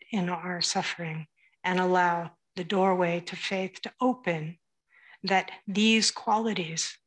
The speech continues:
this magnanimous mind that loves everything equally, this grand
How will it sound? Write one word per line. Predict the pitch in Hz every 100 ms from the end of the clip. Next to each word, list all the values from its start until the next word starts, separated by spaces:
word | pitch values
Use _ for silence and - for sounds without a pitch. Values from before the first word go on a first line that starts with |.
| _ _ _ _ _ _
this | 185 175 - - _
magnanimous | 190 185 180 180 175 185 202 196 175 170 -
mind | 185 185 180 170 180 _ _ _ _ _ _ _ -
that | 190
loves | 190 196 185 165 - -
everything | 226 214 196 175 - 180 180 -
equally, | 226 - 190 170 160 151 - _ _ _ _ _ _ _ _ 190 202 196 _ _ _ _ _ _ _ _ _ _ _ _ _ _ _ _ _ _ _ _ _ _ _ _
this | 180 175 - - - 196
grand | 202 196 196 196 196 190